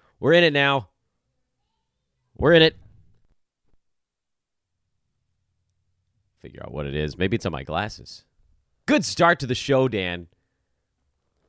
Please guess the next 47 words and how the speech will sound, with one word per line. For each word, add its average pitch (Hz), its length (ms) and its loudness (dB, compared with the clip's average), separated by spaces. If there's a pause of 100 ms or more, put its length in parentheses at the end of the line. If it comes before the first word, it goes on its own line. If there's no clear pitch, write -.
(280)
Coming 85 260 -6
in, 67 240 -12 (540)
coming 139 240 0
in 127 140 0
with 101 140 -4
a, 69 220 -10 (540)
a - 80 -20
flourish 113 680 -4
here 82 240 -8
this 82 220 -12
morning. 80 340 -8 (500)
Uh, 185 400 0
this 202 200 2
is 220 120 -4
Fantasy 165 400 0
N 143 100 2
B 131 140 -2
A 123 80 0
Today, 85 480 -4 (180)
a - 80 -12
Sports - 380 -8
Ethos 90 320 -6
presentation. 92 680 -6
I 107 280 -2
am 98 120 -12
Dan 123 300 -4
Besbris. 143 560 0 (340)
We 185 60 -8
got - 160 2
five 147 240 2
games 147 240 0
to 117 60 -12
go 135 180 2
over 113 180 -4
from 104 180 -12
yesterday. 196 480 0
We'll 170 120 2
give 147 160 0
you 131 80 2
a 123 40 2
quick 131 220 -4
little 117 160 -2
preview 117 400 -2
of 101 80 -2
what's 107 180 -2
coming 107 240 -4
up 104 160 -2